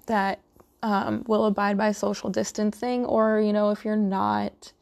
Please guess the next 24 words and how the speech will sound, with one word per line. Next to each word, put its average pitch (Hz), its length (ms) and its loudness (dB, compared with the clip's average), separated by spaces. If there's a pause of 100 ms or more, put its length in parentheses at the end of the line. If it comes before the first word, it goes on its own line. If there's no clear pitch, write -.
(1000)
um, 214 800 -2 (640)
<clears throat> 202 240 4 (1500)
into 214 840 4
that 214 320 4
and 208 120 0
wanna 196 160 -2
wait, 190 360 0
you're 190 300 2
more 190 260 0
than 190 160 0
welcome 196 540 -4 (480)
to 196 580 2
go 202 160 4
ahead 196 400 2
and 190 260 -4
schedule 196 420 2
your 190 180 6
appointment 196 460 -2
now 247 300 0
so 269 180 -8
you 208 80 -2
can 202 240 -6
lock 202 300 -4
in 196 340 -2